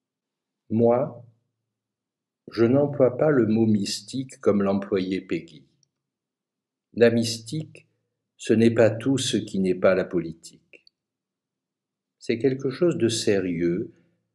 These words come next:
sur quoi nous renseignent quelques personnes, et le plus souvent des femmes, ou bien des gens doués, comme saint Jean de la Croix. Parce qu'on n'est pas forcé, quand on est mâle, de se mettre du côté du pour tout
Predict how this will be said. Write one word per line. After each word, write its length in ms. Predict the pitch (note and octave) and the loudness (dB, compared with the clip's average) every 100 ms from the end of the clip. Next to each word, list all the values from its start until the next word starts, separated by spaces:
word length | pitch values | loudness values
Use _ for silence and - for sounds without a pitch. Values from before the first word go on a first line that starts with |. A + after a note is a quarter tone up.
| _ _ _ _ | _ _ _ _
sur 260 | - C#3 C3 | -4 -2 2
quoi 160 | F3+ F#3+ | 4 4
nous 140 | D#3+ | 4
renseignent 520 | A#2+ A#2 - D3+ D#3 | 2 0 0 -2 -2
quelques 380 | - A2+ A2+ G#2+ | -2 -2 -2 -2
personnes, 520 | G#2 G2+ - F3 G3+ | -2 -2 -4 -2 0
et 40 | C3 | 0
le 160 | A#2+ | 0
plus 160 | - C3+ | -2 -8
souvent 400 | - B2+ C3 A#2+ | -8 -2 2 2
des 160 | A2+ | 0
femmes, 640 | A2 - G2 F2+ G#2 C#3 - _ _ _ _ _ _ - | -2 -2 -2 0 -2 -4 -8 _ _ _ _ _ _ -8
ou 100 | C3 | -2
bien 240 | C3 D#3 | 4 4
des 160 | D3 C3 | 6 4
gens 200 | C3+ B2+ | 6 4
doués, 540 | B2 A#2+ G2 F#2 G2 | 4 2 2 2 2
comme 220 | F#2 F2 | -4 -6
saint 240 | F2 G2+ G2 | -4 0 0
Jean 200 | G2+ G#2 | 0 0
de 100 | F#2 | -2
la 100 | F2 | -4
Croix. 500 | - - E2 F2 - _ _ _ _ _ _ _ _ _ _ _ _ - | -8 -10 -10 -10 -20 _ _ _ _ _ _ _ _ _ _ _ _ -8
Parce 160 | A#2 | -6
qu'on 120 | - C3+ | 0 2
n'est 140 | C3+ | 4
pas 140 | D3 | 2
forcé, 480 | C3+ C3 - - G3+ | 2 2 0 0 0
quand 300 | G3 B2+ - | 2 0 2
on 140 | A2+ G2+ | 2 4
est 120 | F#2+ | 2
mâle, 460 | F#2 F2+ A#2 D3 | 0 0 0 0
de 100 | B2+ | -4
se 200 | G2 - | -6 -4
mettre 680 | F2 F#2+ A2+ A2+ - F#2 F2+ - | -4 0 0 -2 -4 -4 -4 -8
du 120 | F#2 | -8
côté 540 | - F2+ - A#2 A#2 | -2 -2 -2 -2 -2
du 220 | A#2 F2 | -2 -12
pour 420 | E2+ _ A#2 - - | -16 _ -10 -10 -12
tout 220 | E2+ | -14